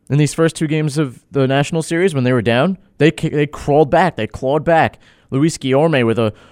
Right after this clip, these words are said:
game-tying home run, the most improbable guy on the team that would have done that job. And he gets it done. That's just what good teams do.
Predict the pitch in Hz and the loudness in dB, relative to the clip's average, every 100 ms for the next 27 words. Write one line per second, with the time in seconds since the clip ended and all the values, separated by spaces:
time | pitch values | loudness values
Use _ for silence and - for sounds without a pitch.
0 | _ _ _ _ _ _ _ _ _ - | _ _ _ _ _ _ _ _ _ -4
1 | 170 160 156 156 151 151 131 143 143 151 | 2 2 2 0 0 2 2 2 2 2
2 | 120 127 123 120 160 151 143 139 113 139 | 2 0 0 -2 2 2 2 -2 2 4
3 | 143 131 127 - 151 147 120 120 110 92 | 4 2 -2 -4 -2 0 0 0 -2 -4
4 | - 127 127 120 _ 120 131 107 135 151 | 0 2 2 -4 _ -2 0 2 4 4
5 | 95 - _ _ _ _ _ 113 127 143 | 2 -4 _ _ _ _ _ -4 0 0
6 | 143 135 147 180 78 _ _ _ _ _ | 0 0 2 2 0 _ _ _ _ _
7 | - 131 - 220 175 - 131 123 147 147 | 2 2 2 -2 -4 0 0 2 0 0
8 | 98 175 127 | 2 2 0